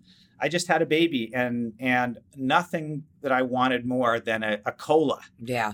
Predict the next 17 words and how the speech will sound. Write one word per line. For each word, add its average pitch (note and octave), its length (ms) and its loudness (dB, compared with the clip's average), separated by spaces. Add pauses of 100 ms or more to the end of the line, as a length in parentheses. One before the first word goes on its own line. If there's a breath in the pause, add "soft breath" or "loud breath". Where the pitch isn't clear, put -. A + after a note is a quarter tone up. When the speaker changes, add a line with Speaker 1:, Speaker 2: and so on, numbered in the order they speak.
Speaker 1:
And A#2+ 120 0
I A#2+ 80 -2
just, C#3+ 320 -6
I, A#2 100 0 (160)
I A#2 60 -8
couldn't C#3+ 320 -2
do D3 140 0
that A#2 240 0
to - 100 -8
my A2+ 120 0
kid. F3 440 -2 (100)
And A2+ 140 -6
I'm, A#2 200 -4
I A#2+ 80 -2
found A#2 300 -4
Zevia. A2 480 -4
Speaker 2:
Yeah. A#2+ 280 -4